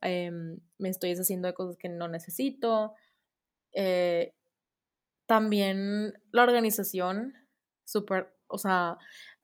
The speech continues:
vamos a hablar también de, a lo mejor ya la gente ya vio el programa en Netflix que se llama Marie Kondo. Este, es una chava que tiene un método que se llama KonMari,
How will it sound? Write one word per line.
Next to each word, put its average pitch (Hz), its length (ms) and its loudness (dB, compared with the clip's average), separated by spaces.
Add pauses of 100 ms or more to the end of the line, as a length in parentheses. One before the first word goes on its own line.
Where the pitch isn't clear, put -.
(100)
vamos 208 280 2
a 262 40 8
hablar 220 200 6
también 208 340 0
de, 208 420 0 (400)
a 185 120 0
lo 190 60 0
mejor 190 260 -2
ya 202 100 4
la 214 100 4
gente 208 280 -2
ya 202 120 2
vio 185 360 0
el 190 200 -2
programa 175 360 -4
en 180 60 -6
Netflix 175 400 -8
que 190 100 -4
se 185 100 -6
llama 175 160 -4
Marie 170 320 -4
Kondo. 262 920 0 (920)
Este, 180 560 -2
es 185 80 -4
una 190 160 -2
chava 190 260 0
que 190 280 -4 (340)
tiene 190 220 0
un 196 80 -2
método 185 640 -2 (520)
que 202 100 -4
se 190 100 -2
llama 180 260 -2
KonMari, 185 680 -2